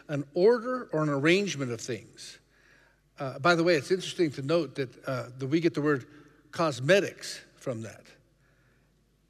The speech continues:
And that's what women do. They organize and they arrange things.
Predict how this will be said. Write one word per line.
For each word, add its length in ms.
And 100
that's 120
what 100
women 260
do. 120
They 320
organize 540
and 80
they 80
arrange 460
things. 500